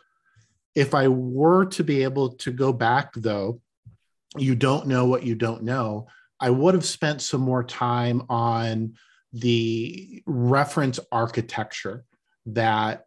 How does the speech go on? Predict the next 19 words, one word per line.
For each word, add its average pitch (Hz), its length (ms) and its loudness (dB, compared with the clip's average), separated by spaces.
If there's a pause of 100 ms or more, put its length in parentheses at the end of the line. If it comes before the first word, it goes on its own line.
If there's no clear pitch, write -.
we 120 680 0
were 117 340 2
eventually 123 560 -2
going 117 280 -2
to 110 120 2
achieve. 101 440 -6
So - 200 -4
A 151 140 2
W 139 360 4
S 123 180 0
has 113 560 0 (500)
these 120 320 2
incredible 123 1120 2
landing 113 480 -2
zones 104 500 -8
through 120 220 -2
A 110 100 2
W 107 340 0
S 101 160 -4